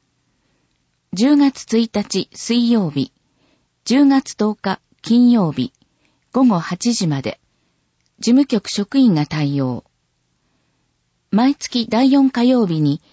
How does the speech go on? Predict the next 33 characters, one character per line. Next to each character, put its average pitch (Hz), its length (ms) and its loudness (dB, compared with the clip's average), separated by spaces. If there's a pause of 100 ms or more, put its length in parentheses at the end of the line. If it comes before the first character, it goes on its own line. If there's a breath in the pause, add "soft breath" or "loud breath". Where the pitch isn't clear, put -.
(240)
委 285 240 4
員 233 100 6
に 170 120 2
よ 147 140 0
る 139 180 -4 (200)
定 262 200 0
期 - 100 -16
相 269 220 0
談 226 200 0
会、 139 320 -8 (380)
無 254 160 2
料 247 180 2
も 147 140 -2
開 170 180 -4
催 160 240 -4
し - 100 -12
て 156 100 -6
い 143 100 -2
ま 135 120 -2
す。 - 240 -20 (960)
午 277 140 0
後 269 120 2
二 247 160 4
時 214 120 -4
三 226 240 0
十 226 120 -4
分 165 280 -4
か 147 160 -4
ら 135 180 -6 (200)
午 247 120 0
後 208 200 0
五 175 180 0
時。 - 220 -10